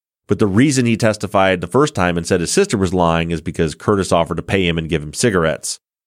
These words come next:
for it." And so that became his story throughout all these trials. And then this is some of the awesome work that Madeline did, is Madeline reaches out to him. He's got all kinds of contraband in the prison. It's pretty crazy.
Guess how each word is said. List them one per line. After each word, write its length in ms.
for 180
it." 80
And 160
so 100
that 280
became 320
his 220
story 260
throughout 260
all 160
these 200
trials. 600
And 140
then 440
this 180
is 100
some 140
of 40
the 100
awesome 360
work 240
that 120
Madeline 360
did, 220
is 240
Madeline 540
reaches 340
out 240
to 60
him. 360
He's 160
got 100
all 80
kinds 160
of 60
contraband 520
in 80
the 60
prison. 320
It's 100
pretty 180
crazy. 280